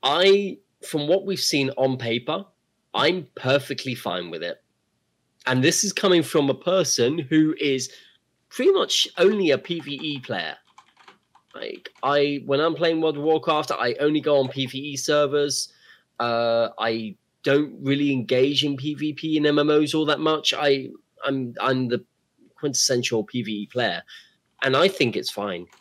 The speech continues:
Obviously, we'll need to test it, and it will be tested extensively, uh, before the game launches. Um,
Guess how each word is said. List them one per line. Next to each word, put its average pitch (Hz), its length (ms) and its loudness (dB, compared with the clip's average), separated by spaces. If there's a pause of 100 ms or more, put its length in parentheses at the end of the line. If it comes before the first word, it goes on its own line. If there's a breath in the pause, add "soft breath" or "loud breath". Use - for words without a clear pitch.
(460)
Obviously, 160 480 0
we'll 139 160 2
need 127 180 2
to - 100 -8
test 107 320 -2
it, - 140 2 (280)
and 127 140 2
it 92 80 0
will 117 120 2
be 101 200 -2
tested - 420 -8
extensively, 90 1120 -4 (680)
uh, 98 280 -2
before 95 280 -8
the 95 120 -6
game 87 180 -2
launches. 82 680 -8 (1800)
Um, 95 800 -2